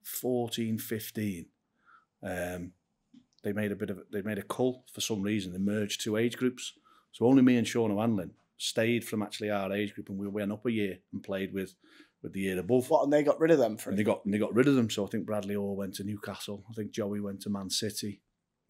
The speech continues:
Speaker 1: Phil, Phil Jagielka went to Man City, and there was others as well. They were good, we were good players. Um, for whatever reason they did it, I'm not so sure. Um,
Speaker 2: Did, do you think they ever look back and think,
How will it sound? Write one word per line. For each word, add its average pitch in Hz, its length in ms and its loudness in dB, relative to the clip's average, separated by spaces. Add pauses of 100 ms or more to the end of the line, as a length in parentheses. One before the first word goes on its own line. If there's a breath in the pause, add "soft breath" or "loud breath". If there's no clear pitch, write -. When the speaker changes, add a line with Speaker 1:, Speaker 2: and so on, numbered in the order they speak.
Speaker 1:
Phil, 110 140 -2 (220)
Phil 110 180 -2
Jagielka 104 420 -4
went 107 220 -2
to 110 60 -6
Man 101 200 0
City, 101 340 -6
and 98 80 -2
there 107 60 0
was 110 120 0
others 104 240 0
as 92 120 -8
well. 104 240 0
They 95 80 -4
were 98 100 -6
good, 139 300 -4
we 117 80 -2
were 107 120 -2
good 123 160 -2
players. 107 420 -2 (420)
Um, 98 420 -2 (1500)
for 113 100 -6
whatever 131 280 8
reason 117 300 6
they 104 100 0
did 117 160 2
it, 110 80 4
I'm 95 80 0
not 110 140 0
so - 100 -4
sure. 104 380 0 (420)
Um, 101 460 -2
Speaker 2:
Did, 151 200 -2 (120)
do 147 120 2
you 170 40 6
think 208 200 2
they 208 60 8
ever 208 160 10
look 196 180 4
back 190 220 6
and 135 80 -2
think, 113 280 -2